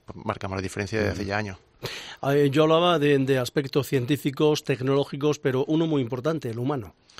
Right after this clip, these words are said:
Speaker 1: Sí, esto al final, mm, somos profesionales sanitarios y, y nuestro trabajo es prestar servicio a gente que lo necesita. Es decir, cuando llega una familia, los escuchamos, nos sentamos con ellos y vemos qué quieren y necesitan.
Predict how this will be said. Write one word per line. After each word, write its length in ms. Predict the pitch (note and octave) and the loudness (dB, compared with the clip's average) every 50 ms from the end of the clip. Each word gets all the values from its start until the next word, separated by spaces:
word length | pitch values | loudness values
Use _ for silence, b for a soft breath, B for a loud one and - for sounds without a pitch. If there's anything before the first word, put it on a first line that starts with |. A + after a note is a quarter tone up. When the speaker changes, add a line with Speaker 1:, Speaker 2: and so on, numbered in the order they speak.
| B B B B B B | B B B B B B
Speaker 1:
Sí, 400 | B - - A2+ G#2 A2 B2 A#2 A2+ | B -8 -6 -4 -4 -2 -2 -2 -2
esto 340 | G#2 B2 - - C#3 C3 - _ _ - | -4 -6 -2 -2 -2 -2 -2 _ _ -6
al 140 | - - A#2 | -4 -4 -4
final, 420 | - - A2+ A2+ B2 B2+ C3+ - | -4 -4 -2 0 0 0 0 -2
mm, 540 | - - C3 C3 B2+ B2+ B2 B2 B2 B2 A#2+ | -4 -4 -4 -2 -2 -2 0 0 -2 -2 -2
somos 260 | A2+ - - A#2+ A#2+ | -2 -2 -2 -2 -4
profesionales 600 | G#2+ B2+ G#2+ A#2+ A2 - A#2 A2+ A2+ A2+ A#2+ A2 | -4 -4 -6 -6 -4 -4 -4 -4 -2 -2 -4 -2
sanitarios 560 | - A#2+ A2+ A2+ - B2+ B2+ B2+ C3+ C#3+ C#3+ - _ | -2 -4 -4 0 0 0 2 2 0 0 -2 -4 _
y, 800 | - D3 C3 B2 A#2+ A#2+ A#2 A#2 A2 A2 G#2+ G#2+ A2 G#2+ G2+ - - - - _ - - - _ _ _ - | -6 -4 -2 0 2 2 2 2 0 0 -2 -4 -6 -8 -10 -12 -16 -20 -20 _ -20 -20 -20 _ _ _ -10
y 80 | - | -6
nuestro 260 | B2 A#2 A2+ - G#2+ | -4 -4 -4 -4 -6
trabajo 260 | G2+ - G#2+ G2 - A#2 | -2 -2 -2 -2 -2 -6
es 60 | - | -10
prestar 320 | - G#2+ - - C3+ B2+ | -10 -14 -4 -2 -2 -2
servicio 440 | - - C3+ A2+ A2+ D3 D#3 - C3 | 0 -2 -4 -2 -2 -4 -2 -2 -4
a 20 | |
gente 220 | A2+ - A2+ G#2 G#2 | -4 -4 -4 -4 -4
que 80 | G#2+ | -4
lo 80 | G2+ F2+ | -6 -8
necesita. 500 | D#2 - - E2+ G2+ F#2+ - F#2+ G2 G2 | -8 -10 -10 -10 -8 -6 -6 -6 -4 -4
Es 100 | F#2 - | -4 -4
decir, 160 | - G#2+ F2+ B B B B B B B B B B B B B B B _ _ _ | -6 -6 -6 B B B B B B B B B B B B B B B _ _ _
cuando 220 | - A2+ G#2 G2+ G#2+ | -6 -4 -2 -2 0
llega 280 | A2 A#2+ A#2+ B2 B2 | 0 0 2 2 2
una 240 | A#2+ A#2+ B2 A#2+ A2 | 0 0 0 0 -2
familia, 520 | - A#2 G#2+ A#2 B2 C3 C#3 C3+ C3 B2+ - - - - _ _ _ _ _ _ _ _ _ _ _ _ _ _ _ - - | -2 -4 -4 -2 0 2 2 4 2 2 -2 -6 -10 -18 _ _ _ _ _ _ _ _ _ _ _ _ _ _ _ -20 -12
los 220 | G#2 A2+ A2+ G2+ G#2 | -6 -4 -2 -2 -4
escuchamos, 520 | G#2 - - A2 - C3+ C3+ C3+ D3 D#3 | -6 -8 -6 -4 -2 -2 0 0 -2 -4
nos 100 | C#3 A2 | -4 -4
sentamos 340 | A#2 G#2 F#2 A#2 A#2 A#2 - | -6 0 0 0 0 0 -2
con 160 | - A2+ A2 | -4 -4 -2
ellos 220 | B2+ C3+ C#3+ C#3 - | -2 -2 -2 -4 -4
y 160 | - A#2 G#2+ | -6 -10 -6
vemos 220 | G2 A#2 B2 B2 - | -6 -4 -4 -6 -6
qué 120 | - G#2+ | -10 -8
quieren 280 | - A2 A#2 A#2 C3+ B2+ | -2 -2 -2 0 0 -2
y 120 | A2+ G#2 | -2 -2
necesitan. 480 | F#2+ F#2 - F2 - F#2 E2+ - D#2+ | -4 -6 -8 -10 -12 -12 -12 -12 -14